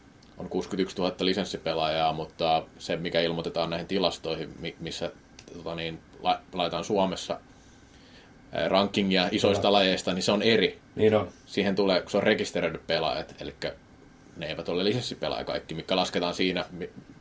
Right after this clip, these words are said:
Speaker 1: minkä perusteella sitten salibändi nousi esimerkiksi jääkiekko ohi nyt ensimmäisen kerran viime vuonna. Mut nää on semmosia asioita, että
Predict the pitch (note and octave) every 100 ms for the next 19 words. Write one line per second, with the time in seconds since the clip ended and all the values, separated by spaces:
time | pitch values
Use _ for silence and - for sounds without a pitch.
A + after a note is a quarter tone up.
0 | - F#2 G2 G2 G2 E2+ - F2 E2+ D#2+
1 | - E2 - - - - - - - -
2 | D#2 D2 D2+ D#2 D#2+ D#2 D#2+ - D2+ D2+
3 | - - - - - - - - D2+ D2+
4 | - - D#2+ D2+ D2+ D#2 D#2 D2+ E2 G2
5 | G#2+ A2 G2+ F2+ F2 E2+ E2+ E2 -